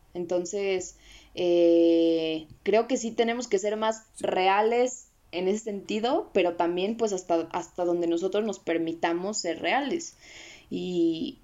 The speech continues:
Speaker 1: y pues ya.
Speaker 2: Yo creo que lo que tienen que compartir en redes sociales es lo que quieran, o sea, absolutamente lo que ustedes quieran, porque,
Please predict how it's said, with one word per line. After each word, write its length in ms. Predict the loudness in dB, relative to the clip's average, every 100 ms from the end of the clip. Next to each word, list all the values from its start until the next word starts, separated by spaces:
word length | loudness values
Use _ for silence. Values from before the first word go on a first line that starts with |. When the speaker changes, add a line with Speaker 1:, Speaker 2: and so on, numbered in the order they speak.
| -14
Speaker 1:
y 120 | -10
pues 180 | -8 -8
ya. 160 | -10 -14 -20 -20 -20 -20 -20 -16
Speaker 2:
Yo 160 | -12 -8
creo 180 | -8 -8
que 160 | -8
lo 200 | -6 -8
que 80 | -10
tienen 300 | -12 -10 -10
que 120 | -12 -14
compartir 580 | -16 -12 -12 -10 -8
en 160 | -8 -8
redes 180 | -8 -10
sociales 460 | -10 -8 -6 -6 -10
es 180 | -12
lo 120 | -12 -14
que 120 | -20
quieran, 460 | -12 -8 -8 -10 -14
o 40 |
sea, 140 | -8 -8
absolutamente 800 | -6 -10 -8 -8 -8 -8 -6 -4
lo 180 | -6
que 80 | -10
ustedes 400 | -20 -8 -8 -8
quieran, 420 | -10 -12 -12 -12 _ _ -14
porque, 680 | -14 -12 -16 -16 -16 -18